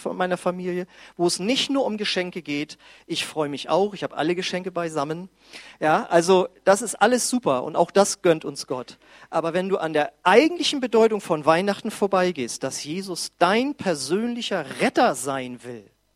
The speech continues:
dann war es nur irgendein kulturelles Fest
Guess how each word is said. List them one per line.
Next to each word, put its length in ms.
dann 160
war 160
es 140
nur 180
irgendein 460
kulturelles 600
Fest 540